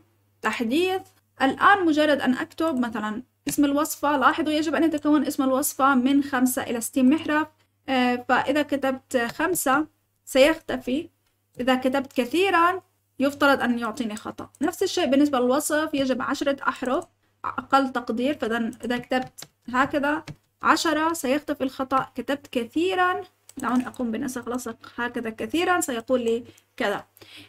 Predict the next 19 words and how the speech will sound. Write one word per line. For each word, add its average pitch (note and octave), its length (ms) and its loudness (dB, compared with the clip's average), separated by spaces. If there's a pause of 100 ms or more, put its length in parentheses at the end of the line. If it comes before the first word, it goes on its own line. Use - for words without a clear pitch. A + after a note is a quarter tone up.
إيه، C#4 600 4
الوجبة F#4 380 6
يبدو F#4 260 2
أنها D4 280 6
محددة B3+ 600 2
بشكل B3+ 320 -4
أوتوماتيكي، C4+ 640 -2
فلم A#3 280 -2
يعطيني A3+ 460 -2
أن G3+ 320 -6 (140)
الوجبة A3 320 -2
مطلوبة، C#4 640 0 (420)
آه، B3 260 0
وفقط. A3+ 1000 -2
فإذا D4+ 280 0
ممتاز. C4 480 4
فإذا C4+ 220 -2
هذا F#4 300 6
يعمل، B3+ 500 2